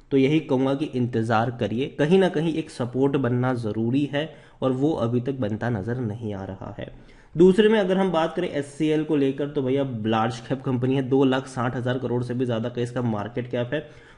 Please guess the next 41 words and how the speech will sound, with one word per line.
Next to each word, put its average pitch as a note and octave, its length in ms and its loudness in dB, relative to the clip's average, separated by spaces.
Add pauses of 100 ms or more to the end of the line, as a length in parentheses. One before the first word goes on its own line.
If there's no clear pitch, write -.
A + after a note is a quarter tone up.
वॉल्यूम्स F#3 440 8
देख D#3+ 240 2
रहे F3+ 80 2
तो F#3 100 0
फ़ोर्टी E3 340 -2
थ्री D3+ 260 0
लाख C3 300 0
के D3 60 0
वॉल्यूम्स B2+ 520 0
नज़र A#2+ 260 -2
आ A#2 180 -2
रहे B2 240 -2
हैं, D3 360 -8 (280)
अच्छे C#3 280 0
वॉल्यूम्स D#3 400 4
कह C#3 120 2
सकते D3+ 280 -4
हो C3+ 60 2
आप C3 120 -2
इसको। D#3 300 -6 (460)
इसके G#3+ 320 6
रेवेन्यू D#3 580 6
भी, F#3+ 120 2
इसके F3+ 340 0
भी G#3+ 100 4
अगर G#3 100 4
मैं G#3 80 2
आपको G3 200 4
रेवेन्यू D3+ 380 4
दिखाने D3+ 380 0
की F3 120 0
कोशिश C#3 420 -2
करूँ, D3 240 -4
तो E3 100 -4
यहाँ C3 320 -2
पर D3+ 140 -2
आप D3 160 -4
खुद C#3+ 100 -2
देख C3+ 180 -2
सकते C#3 220 -6
हैं E3+ 220 -8